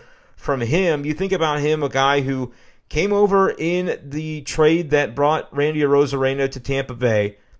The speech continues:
and of course he ends up being a breakout hero in the postseason. And a lot of people look at that and say, "Well, man, couldn't the Cardinals have,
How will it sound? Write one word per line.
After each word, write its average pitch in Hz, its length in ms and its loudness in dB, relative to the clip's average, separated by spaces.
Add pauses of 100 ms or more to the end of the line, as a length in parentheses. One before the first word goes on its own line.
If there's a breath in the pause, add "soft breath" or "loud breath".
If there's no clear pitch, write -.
(320)
and 123 120 -4
of 120 100 -6
course 135 280 -2
he 139 100 -2
ends 135 140 -4
up 120 140 -2
being 135 180 -4
a 123 60 -2
breakout 131 460 0
hero 123 460 2
in 120 140 -4
the 117 80 -4
postseason. 113 880 -4 (1200)
And 117 100 -4
a 127 60 0
lot 135 160 2
of 143 60 -2
people 139 260 -2
look 135 180 2
at 139 100 0
that 131 220 2
and 123 100 -10
say, 127 200 0
"Well, 120 260 2
man, 123 340 -2
couldn't 135 240 -4
the 131 80 -4
Cardinals 131 500 0
have, 117 280 -4